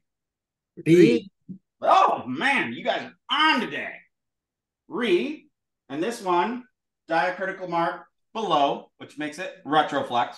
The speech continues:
Speaker 2: Talk about that in a second. And then the lo-, the mark there makes it a long Ri. This, once you've figured out the other Ri, is pretty easy.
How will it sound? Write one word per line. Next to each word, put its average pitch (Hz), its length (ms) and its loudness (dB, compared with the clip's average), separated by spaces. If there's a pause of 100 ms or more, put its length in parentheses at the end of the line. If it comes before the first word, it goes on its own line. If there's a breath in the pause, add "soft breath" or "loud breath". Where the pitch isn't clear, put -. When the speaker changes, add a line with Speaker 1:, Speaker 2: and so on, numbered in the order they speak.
(140)
Speaker 2:
Talk 110 160 -4
about 113 200 -10
that 120 160 -4
in 120 60 -10
a - 20 -12
second. - 420 -4 (460)
And 135 100 -2
then 139 100 -2
the 139 80 4
lo-, 151 380 6
the 143 100 2
mark 151 260 6
there 165 440 4
makes 131 220 -6
it 143 60 -2
a 151 40 0
long 175 460 4 (520)
Ri. 113 240 -8 (960)
This, 233 640 -2 (440)
once 165 260 2
you've 135 120 -2
figured 160 260 0
out 139 200 2
the 120 160 2
other 165 260 2
Ri, 104 480 -2 (920)
is - 100 -20
pretty 147 360 0
easy. 254 580 0